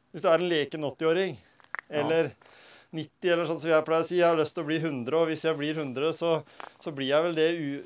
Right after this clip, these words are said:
Speaker 1: u-, altså, ellers så må de i familien kv-, ta kverken på meg, hvis de er
Speaker 2: <laughs>
Speaker 1: drittlei.
Speaker 2: Ja, ja, ja.
Speaker 1: Han der,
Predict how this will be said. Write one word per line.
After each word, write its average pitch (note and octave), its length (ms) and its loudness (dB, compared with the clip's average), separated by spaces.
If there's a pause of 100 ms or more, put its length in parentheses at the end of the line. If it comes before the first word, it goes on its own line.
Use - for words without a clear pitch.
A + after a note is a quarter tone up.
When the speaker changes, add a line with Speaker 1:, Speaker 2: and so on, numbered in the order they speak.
(140)
Speaker 1:
u-, C#3 320 -8
altså, D#3 220 -4 (420)
ellers D3+ 220 -4
så G3+ 100 -8
må E3 180 -2
de C#3+ 120 -8 (100)
i C#3+ 140 -2
familien C#3 600 -6
kv-, C#3 220 -18
ta C#3+ 140 -4
kverken B2+ 400 -8
på D3+ 100 -18
meg, F#3+ 140 -6 (300)
hvis G#3+ 160 6
de E3+ 80 4
er E3+ 120 4
Speaker 2:
<laughs> F3+ 40 4
Speaker 1:
drittlei. E3 340 4 (400)
Speaker 2:
Ja, - 140 0
ja, D3+ 160 2
ja. C#3 200 -2 (300)
Speaker 1:
Han C#3+ 160 -6
der, C3 160 0